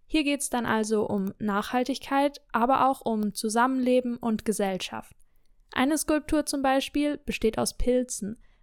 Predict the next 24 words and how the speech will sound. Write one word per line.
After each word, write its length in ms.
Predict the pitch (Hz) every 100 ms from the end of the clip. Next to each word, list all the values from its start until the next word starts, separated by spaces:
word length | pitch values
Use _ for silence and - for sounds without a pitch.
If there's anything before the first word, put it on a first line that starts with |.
| -
als 300 | 233 226 -
möglicher 600 | 240 294 - 277 294 277
nachhaltiger 640 | 226 208 220 233 220 226
Rohstoff. 680 | 208 208 208 - 202 - - - - - - _ -
Eine 220 | 220 214
andere 320 | 220 220 240
Skulptur 560 | 247 285 269 - 302 -
befasst 480 | - 277 294 294 -
sich 160 | 277
mit 160 | 247 226
Fluchterfahrung 1000 | - 285 - - 214 220 214 226 240 247 - -
und 180 | 285 277
Migration. 760 | 247 - 233 - - 185 202 196 - _ - _ _ _ -
Zu 160 | - 233
jeder 280 | 262 330
Skulptur 580 | 311 - 254 254 269 262
gibt 260 | 262 226 -
es 100 | 214
auch 240 | 208 -
Videos 480 | 240 247 262 269 262
vom 240 | - 208
Forschungsverbund 960 | 196 220 247 269 247 - 233 247 247 -
Normative 720 | 226 226 269 277 262 226 214
Ordnung 520 | - 220 226 226 226